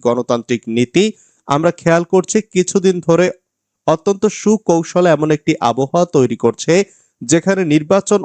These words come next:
অনুষ্ঠানের দাবি করাটাই যেন একটা অপরাধ। জাতীয় সংসদ নির্বাচন অনুষ্ঠান নিয়ে অবজ্ঞাসূচক বক্তব্য, মন্তব্য কিন্তু পলাতক স্বৈর শাসককেই আনন্দ দেয়। অপরপক্ষে এটি গণতন্ত্রকামী জনগণের জন্য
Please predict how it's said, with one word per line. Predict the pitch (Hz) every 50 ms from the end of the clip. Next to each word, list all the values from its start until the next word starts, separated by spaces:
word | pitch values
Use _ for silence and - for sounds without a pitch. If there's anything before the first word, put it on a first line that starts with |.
| - 147
অনুষ্ঠানের | 151 151 147 - - - 160 160 147 123 107 -
দাবি | 127 120 120 135 165 -
করাটাই | - 170 165 170 156 196 202 180 143
যেন | 131 123 120 117 110
একটা | - - 113 107
অপরাধ। | - - 123 131 147 185 196 - _ _ _ _ _ _ _ _
জাতীয় | 123 117 151 151 156 - 202 202 185 -
সংসদ | 185 165 156 - - 190 180 165 170
নির্বাচন | 175 160 160 170 165 - 175 165 151 - 135
অনুষ্ঠান | 135 143 139 - - - 151 139 135 135
নিয়ে | 139 147 180 190 - - 131
অবজ্ঞাসূচক | 135 135 151 151 147 151 147 - - 143 - - 135 110 107 110
বক্তব্য, | 120 123 - _ _ 165 160 151 170 160 143
মন্তব্য | 127 123 120 - - 147 147 156 156 -
কিন্তু | 156 147 135 - 147 147 139 - _ _ _ _ -
পলাতক | 151 147 147 147 - - 143 - - -
স্বৈর | - 160 160 170 185 202 185 -
শাসককেই | 175 160 - - 165 156 _ - 165 160 156 151 - - 147
আনন্দ | 143 131 107 98 98 98 -
দেয়। | 113 117 120 123 - _ _ _ _ _ _ _ _ _ -
অপরপক্ষে | 156 156 - 202 185 175 196 196 - - 226 220
এটি | 214 - 202 135 139
গণতন্ত্রকামী | 143 147 180 175 - 214 214 196 - 220 - 208 180 170 147 135
জনগণের | 139 135 139 147 151 185 196 202 190 156 -
জন্য | 170 160